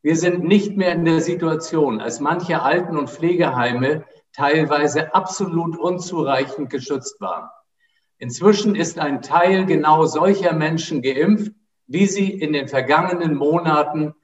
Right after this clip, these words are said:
schwer an covid neunzehn erkrankten oder eben leider auch verstarben. Jede weitere Impfung in dieser Gruppe von Bürgerinnen und Bürgern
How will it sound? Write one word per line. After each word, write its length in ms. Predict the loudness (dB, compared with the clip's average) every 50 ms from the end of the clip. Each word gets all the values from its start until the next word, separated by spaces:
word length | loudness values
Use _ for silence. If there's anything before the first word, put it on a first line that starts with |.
| _ _
schwer 460 | -18 -14 -4 -2 0 2 2 2 0
an 200 | -2 -4 -6 -6
covid 380 | -4 -2 0 2 2 2 0 0
neunzehn 520 | 0 0 0 0 0 -2 -4 -6 -6 -4
erkrankten 880 | -6 -6 -6 0 2 2 2 2 0 -4 -6 -10 -10 -10 -10 -10 -14 -18 _ -2
oder 360 | 2 2 2 2 2 0 0
eben 240 | 0 -2 -2 -2 -2
leider 400 | -2 0 0 0 -2 -2 -2 -2
auch 240 | -2 -4 -4 -8 -18 _ _ _
verstarben. 680 | _ -2 -2 -2 0 0 0 2 2 2 2 0 -4 -10 -14 -18 _ _ _ _ _ _ _ _
Jede 340 | -2 2 4 6 6 6 6
weitere 440 | 6 6 6 4 4 2 2 2 2
Impfung 480 | 0 0 -2 -2 -2 -2 -2 -2 -2 0
in 140 | -2 -2 -2
dieser 340 | -2 -4 -2 2 0 0
Gruppe 460 | 2 2 0 2 2 0 0 -4 -8 -6
von 240 | -6 -6 -6 -2
Bürgerinnen 560 | 0 0 2 2 2 2 2 2 0 0 -2 -2
und 160 | -4 -4 0
Bürgern 460 | 2 2 2 2 0 -4 -6 -8 -12